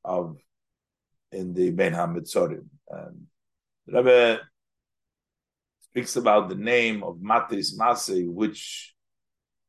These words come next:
uh, gives us the clue of what the Parsha is and what, how to connect it to the time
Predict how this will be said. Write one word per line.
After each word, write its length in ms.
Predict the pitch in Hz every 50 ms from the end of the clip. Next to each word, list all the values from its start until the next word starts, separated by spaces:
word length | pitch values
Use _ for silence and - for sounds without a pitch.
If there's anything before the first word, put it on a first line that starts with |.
| _ _ -
uh, 380 | 82 85 82 82 82 82 82 82 87 87 90
gives 400 | 92 113 123 117 110 101 95 101
us 400 | 113 101 101 101 95 - - -
the 320 | - - 98 95 90 85 - _ _ -
clue 420 | - 120 120 123 117 110 104 98
of 140 | 90 85 85
what 260 | 101 110 110 - -
the 60 | 95
Parsha 520 | 85 - 101 110 113 107 - - 98 95 101
is 480 | 110 113 117 117 107 95 85 - - -
and 180 | - 95 95 92
what, 240 | 95 107 110 107 - -
how 200 | - 113 107 104
to 100 | - -
connect 460 | 110 - - 98 101 113 113 - - 113
it 120 | 95 80
to 100 | - 110
the 180 | 95 87 92 87
time 480 | 78 - - 82 82 87 95 107 -